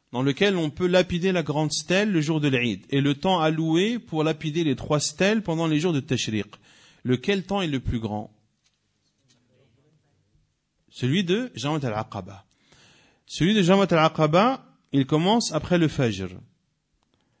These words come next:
D'accord ? Et on peut le faire le soir.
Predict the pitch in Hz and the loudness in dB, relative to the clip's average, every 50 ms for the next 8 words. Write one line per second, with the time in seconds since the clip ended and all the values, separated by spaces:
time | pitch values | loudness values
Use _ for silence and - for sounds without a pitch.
0 | _ _ _ _ _ _ - - 98 95 - 170 202 220 190 - - _ _ _ | _ _ _ _ _ _ -10 -8 -8 -4 0 0 0 0 -2 -6 -18 _ _ _
1 | _ _ _ _ _ _ _ _ _ _ _ _ _ _ _ _ _ _ _ - | _ _ _ _ _ _ _ _ _ _ _ _ _ _ _ _ _ _ _ 0
2 | 156 180 214 233 233 - - - _ _ _ _ _ - 156 156 156 - 226 254 | 2 2 4 2 0 -4 -8 -18 _ _ _ _ _ -6 -6 -6 -6 -4 -4 -2
3 | 233 233 196 - - 220 214 190 180 170 - - 143 127 113 104 92 95 - - | -2 -2 -4 -2 -2 -2 0 0 0 -2 -2 -4 -6 -4 -4 -4 -4 -6 -8 -16
4 | - - _ | -20 -20 _